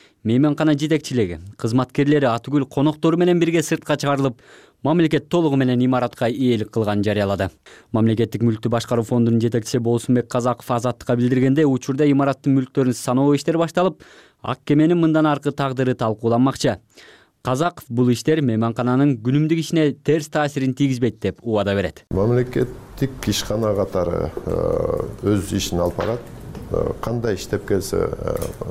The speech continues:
Speaker 2: мына бүгүнкү күндө өзүңүздөр деле билесиздер, э,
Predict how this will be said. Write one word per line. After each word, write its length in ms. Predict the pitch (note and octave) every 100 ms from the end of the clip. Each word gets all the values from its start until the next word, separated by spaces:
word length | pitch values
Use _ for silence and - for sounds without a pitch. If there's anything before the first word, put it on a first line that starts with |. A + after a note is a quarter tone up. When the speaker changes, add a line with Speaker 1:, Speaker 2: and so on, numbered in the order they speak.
| A1 A1 -
Speaker 2:
мына 240 | E2+ G2 F2
бүгүнкү 320 | F#2+ A#2+ A2
күндө 320 | A#2+ A#2 A#2+
өзүңүздөр 480 | A#2 A#2+ A2+ - A#2
деле 200 | A2+ A#2
билесиздер, 560 | G2+ A2 B2+ B2+ D3+ D3+ - -
э, 480 | F#2 F2 E2 E2 D#2